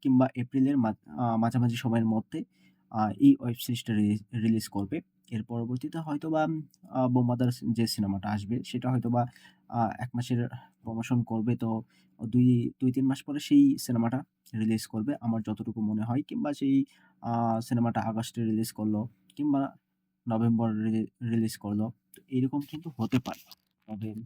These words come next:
আপনারা একদমই নিরাশ হবেন না, যারা জিৎ ফ্যান আছে তাদেরকে আমি নিরাশ করব না, তারা নিরাশ হওয়ার কোনো প্রশ্নই আসে না। আমরা কিন্তু খাকি দি বেঙ্গল চ্যাপ্টার খুব শীঘ্রই দেখতে পাচ্ছি।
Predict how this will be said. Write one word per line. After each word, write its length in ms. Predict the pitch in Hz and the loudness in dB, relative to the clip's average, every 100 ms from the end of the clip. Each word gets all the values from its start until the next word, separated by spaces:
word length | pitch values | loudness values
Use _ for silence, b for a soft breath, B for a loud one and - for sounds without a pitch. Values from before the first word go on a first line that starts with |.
| - _ _ | -16 _ _
আপনারা 360 | 131 - 135 139 - | -12 -6 -2 -2 -4
একদমই 420 | 120 - 147 151 | -10 -4 0 4
নিরাশ 320 | 147 135 131 | 6 4 2
হবেন 140 | 131 | 0
না, 120 | 139 156 | 0 0
যারা 180 | 127 110 | -2 -2
জিৎ 240 | 104 117 - | 0 -2 -2
ফ্যান 160 | 113 113 | -4 -4
আছে 260 | - 127 131 b b - | -2 -2 -4 b b -6
তাদেরকে 300 | 107 117 110 | -2 0 0
আমি 140 | 110 | 2
নিরাশ 340 | 107 104 104 | 4 2 0
করব 380 | - 123 139 147 | -6 -2 2 4
না, 200 | 147 160 - _ - | 2 0 -8 _ -8
তারা 320 | 110 104 101 123 | -4 -2 -4 -2
নিরাশ 300 | 110 110 104 | -2 -2 -6
হওয়ার 140 | 101 | -8
কোনো 200 | - 104 | -6 -8
প্রশ্নই 480 | - 120 - 131 143 | -8 -14 -6 0 0
আসে 180 | 131 143 | 0 0
না। 180 | 151 - b b b | 0 -4 b b b
আমরা 280 | - 110 120 | -4 0 0
কিন্তু 320 | 123 110 110 | 2 0 0
খাকি 340 | 98 - 107 120 | -4 -6 -4 0
দি 100 | 110 | 0
বেঙ্গল 300 | 101 98 95 | 0 0 -2
চ্যাপ্টার 280 | 98 - 127 | -6 -8 -6
খুব 160 | 123 | -6
শীঘ্রই 400 | - 117 107 123 | -4 -2 2 4
দেখতে 260 | 110 101 104 | 4 0 -4
পাচ্ছি। 340 | 98 - 302 | -8 -6 -6